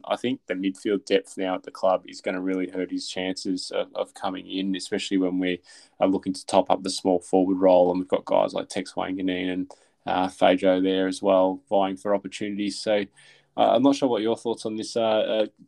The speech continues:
Dylan went well in the intra-club, um, like he always has in the past. Uh, I think it's just gonna be an unfortunate case of limited opportunities while he was on an A F L list and, um, probably running out of opportunities now to remain on an A F L list, I would say.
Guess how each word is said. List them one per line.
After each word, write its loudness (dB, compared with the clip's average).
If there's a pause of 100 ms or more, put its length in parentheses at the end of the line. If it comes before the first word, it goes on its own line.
Dylan 2
went 0
well 4
in -6
the -2
intra-club, 0 (240)
um, -2
like 2
he -10
always 2
has 0
in -8
the -6
past. -4
Uh, -6
I 0
think -8
it's -8
just -14
gonna -10
be -10
an -8
unfortunate -8
case -4
of -10
limited 2
opportunities -2
while 6
he -10
was 0
on -12
an -16
A -8
F -8
L 0
list -8
and, -4 (460)
um, -2
probably 2
running -2
out 0
of 0
opportunities -2
now 0
to -6
remain -2
on -2
an -4
A 0
F -4
L 4
list, -10
I -2
would -6
say. -2